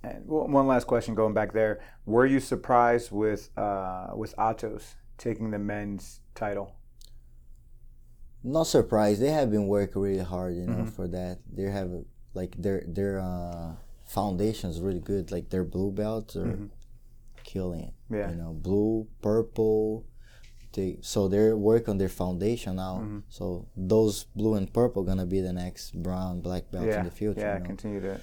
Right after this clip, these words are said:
Speaker 1: continue to
Speaker 2: But,
Speaker 1: improve.
Speaker 2: um, yeah, it was, uh, really, really good to see. Like, it's a new team. You know, Alliance needs to go back, see what, what, where is the, where, where was the mistake?
Speaker 1: Yeah,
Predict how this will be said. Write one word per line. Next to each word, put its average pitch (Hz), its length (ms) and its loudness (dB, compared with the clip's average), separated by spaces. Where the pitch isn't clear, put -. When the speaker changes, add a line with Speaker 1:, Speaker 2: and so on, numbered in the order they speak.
Speaker 1:
continue 104 340 -4
to 98 120 -2
Speaker 2:
But, 92 180 2
Speaker 1:
improve. 90 180 2
Speaker 2:
um, 87 260 -6
yeah, 113 300 0
it - 720 -16
was, 95 200 -6
uh, 104 380 0
really, 131 320 4
really 160 280 6
good 170 240 6
to 165 100 0
see. 190 260 0
Like, 131 300 4
it's 113 100 2
a 120 160 6
new 127 540 2
team. 151 300 2
You 110 80 6
know, 113 200 2
Alliance 110 500 2
needs 123 220 0
to 113 40 -2
go 117 160 6
back, 123 400 0
see - 420 0
what, 113 360 4
what, 107 420 0
where 113 280 8
is 107 200 4
the, 113 80 4
where, 113 400 4
where 107 420 0
was 107 240 4
the 101 100 2
mistake? 120 520 0
Speaker 1:
Yeah, 113 280 -2